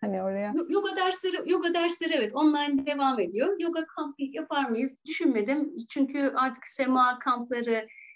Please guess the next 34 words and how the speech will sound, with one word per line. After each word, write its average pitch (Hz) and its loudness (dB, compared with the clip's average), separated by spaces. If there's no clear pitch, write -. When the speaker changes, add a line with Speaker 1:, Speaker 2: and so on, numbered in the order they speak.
Speaker 2:
e, 202 4
yapmayacağız. 220 -2
En 220 -2
son, 214 -4
sonuncusunu 208 0
geçen 208 -4
sene, 196 -6
geçen 226 -12
sene 202 -8
mi? 202 -6
Evet, 214 -2
geçen 233 -4
sene 196 -6
yaptık. 185 -12
E, 202 -10
zaman 233 2
algısı 202 2
da 190 -6
kayboldu 190 -6
bir 196 0
anda. 190 -2
Evet, 190 -14
Mart 185 -16
ayındayız. 208 -8
E, 190 -10
yol 440 2
bizi 349 -2
nereye 339 4
götürürse, 277 -2
plan 403 0
projem 349 4
benim 320 6
hiç - -2
olmadı 233 0